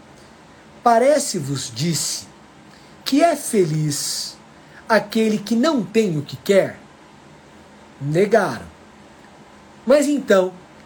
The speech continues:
é feliz aquele que tem o que quer?' Então minha mãe disse: 'Se a pessoa quer coisas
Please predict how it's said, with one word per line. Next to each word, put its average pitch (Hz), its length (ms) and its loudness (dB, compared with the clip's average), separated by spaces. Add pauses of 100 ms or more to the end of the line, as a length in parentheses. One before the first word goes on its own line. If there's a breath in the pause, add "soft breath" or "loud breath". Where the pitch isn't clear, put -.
(140)
é 330 140 4
feliz 180 840 -2 (240)
aquele 277 440 2
que 226 160 -6
tem 311 360 -2
o 196 60 -2
que - 160 -12
quer?' 226 480 2 (920)
Então 220 520 2
minha 254 300 0
mãe 233 300 -2
disse: 143 560 -8 (1040)
'Se - 200 -4
a 339 40 2
pessoa 175 680 0
quer 156 460 -4
coisas 123 500 -4